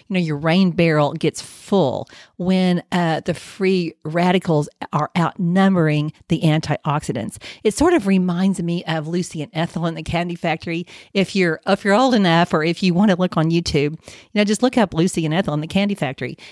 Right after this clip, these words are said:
And there's this c-, conveyor belt that's moving really slowly, and they can handle it. Uh, but when it speeds up, they get in big problems. It's hilarious. And, but, you know, free radicals are not hilarious, but, uh, it, it's a very similar process. They can,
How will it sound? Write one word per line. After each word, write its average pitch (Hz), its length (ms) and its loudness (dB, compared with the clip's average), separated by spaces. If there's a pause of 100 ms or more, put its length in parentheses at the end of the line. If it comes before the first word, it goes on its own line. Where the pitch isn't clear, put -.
And 196 200 2
there's 202 160 0
this 180 200 -6
c-, - 320 -2
conveyor 196 580 2
belt 135 420 -6
that's 160 220 -8
moving 175 340 -2
really 208 240 0
slowly, 196 500 0
and 175 100 0
they 170 120 0
can 180 100 -2
handle 175 340 -2
it. 190 200 -2 (420)
Uh, 196 220 4
but 185 160 -2
when 180 120 4
it 170 120 -4
speeds 180 340 0
up, 156 220 2
they 147 80 -4
get 143 160 -6
in 139 80 -6
big - 180 -8
problems. 131 380 -6
It's - 140 -2
hilarious. 156 520 -6 (220)
And, 208 100 -6
but, 196 160 0
you 202 80 0
know, 170 80 -4
free 302 220 0
radicals 196 320 2
are 135 100 0
not 226 240 2
hilarious, 131 460 -6 (280)
but, 196 240 2
uh, 190 280 4
it, 202 160 0
it's - 160 -4
a 208 40 -4
very 226 360 2
similar 175 500 -2
process. - 640 -4 (300)
They 185 160 2
can, 165 340 -2